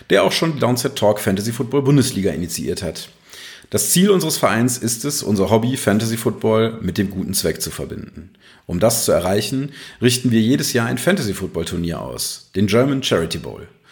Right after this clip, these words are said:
In diesem Rahmen sammeln wir Spenden ein, die der Sieger des Turniers dann einer gemeinnützigen Organisation seiner Wahl zukommen lassen darf. Neben dem Charity Bowl haben wir aber auch noch andere Möglichkeiten geschaffen, uns zu unterstützen.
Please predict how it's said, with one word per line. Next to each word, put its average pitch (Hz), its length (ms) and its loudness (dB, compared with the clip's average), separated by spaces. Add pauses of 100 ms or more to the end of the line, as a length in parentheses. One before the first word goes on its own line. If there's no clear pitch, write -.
(260)
In 104 120 0
diesem 113 180 4
Rahmen 113 340 4
sammeln 104 280 2
wir 87 100 -2
Spenden 120 460 2
ein, 120 360 0 (220)
die 117 60 2
der 123 100 6
Sieger 113 260 4
des 110 160 0
Turniers 101 420 0
dann 101 200 0
einer 101 180 -2
gemeinnützigen 95 680 2
Organisation 87 840 -2
seiner 85 320 -2
Wahl 80 240 -4
zukommen 71 480 -8
lassen - 260 -8
darf. - 420 -12 (800)
Neben 95 280 2
dem 80 100 -6
Charity 113 300 0
Bowl 127 320 4
haben 101 240 2
wir 110 100 -2
aber 110 160 -4
auch 87 140 -4
noch 101 120 -2
andere 123 280 4
Möglichkeiten 95 560 0
geschaffen, 87 400 -4
uns 82 240 -8
zu 73 100 -8
unterstützen. 78 680 -8